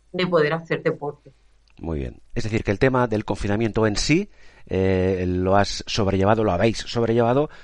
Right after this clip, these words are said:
Speaker 2: digamos, bastante bien, por lo que me cuentas,
Speaker 1: Yo,
Speaker 2: ¿no?
Speaker 1: a ver, a nivel físico y a nivel alimenticio,
Speaker 2: Sí.
Speaker 1: por supuesto que sí, porque es a lo que yo me dedico. A
Speaker 2: Muy
Speaker 1: nivel
Speaker 2: bien.
Speaker 1: emocional, no, obviamente.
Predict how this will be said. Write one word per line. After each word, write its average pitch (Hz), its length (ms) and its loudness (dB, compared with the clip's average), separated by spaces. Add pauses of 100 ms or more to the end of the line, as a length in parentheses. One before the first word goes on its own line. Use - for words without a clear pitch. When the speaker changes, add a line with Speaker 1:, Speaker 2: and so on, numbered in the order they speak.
(140)
Speaker 2:
digamos, 104 480 -2
bastante 92 540 -4
bien, 69 240 -8
por - 120 -10
lo 76 80 -10
que - 80 -10
me 82 100 -10
cuentas, 73 380 -12
Speaker 1:
Yo, 220 200 0
Speaker 2:
¿no? 113 160 -8
Speaker 1:
a 175 80 0
ver, 190 160 2
a 180 140 -2
nivel 190 320 2
físico 240 440 0
y 165 80 2
a 156 60 0
nivel 175 220 0
alimenticio, 202 680 2
Speaker 2:
Sí. - 40 -4
Speaker 1:
por 160 120 -4
supuesto - 400 -2
que 180 80 2
sí, 185 120 2
porque 185 260 0
es 151 80 -2
a 175 60 2
lo 175 120 2
que 156 100 0
yo 151 100 -2
me 139 140 -2
dedico. 131 460 -4
A 160 60 -2
Speaker 2:
Muy 170 100 -2
Speaker 1:
nivel 185 120 0
Speaker 2:
bien. 214 120 -2
Speaker 1:
emocional, 208 680 -6 (140)
no, 165 420 -6 (120)
obviamente. 165 760 0